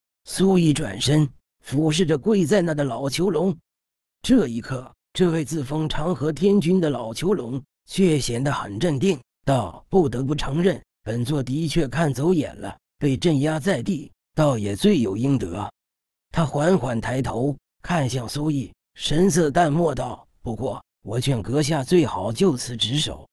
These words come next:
否则必将引来弥天大祸。”苏毅眉头微挑，孟尝云冷哼一声，上前一巴掌抽在老囚龙脸上，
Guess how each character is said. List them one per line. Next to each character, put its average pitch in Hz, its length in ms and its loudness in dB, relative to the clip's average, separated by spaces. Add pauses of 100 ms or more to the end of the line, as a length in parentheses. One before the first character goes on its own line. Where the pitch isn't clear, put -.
(140)
否 139 260 -2
则 147 320 2 (280)
必 139 180 -2
将 131 260 4
引 110 220 0
来 123 160 2
弥 127 220 2
天 151 200 2
大 117 160 -2
祸。” 117 300 -10 (600)
苏 208 360 4
毅 170 120 2
眉 143 220 4
头 160 200 0
微 175 200 4
挑， 160 340 0 (640)
孟 202 300 2
尝 190 260 -2
云 185 220 0
冷 131 200 -6
哼 185 240 -2
一 202 140 -2
声， 147 260 -6 (260)
上 143 360 2
前 135 260 0
一 175 140 0
巴 165 240 0
掌 143 160 -2
抽 165 240 2
在 156 160 2
老 127 260 -2
囚 139 220 -2
龙 170 220 2
脸 92 220 -4
上， 170 220 -2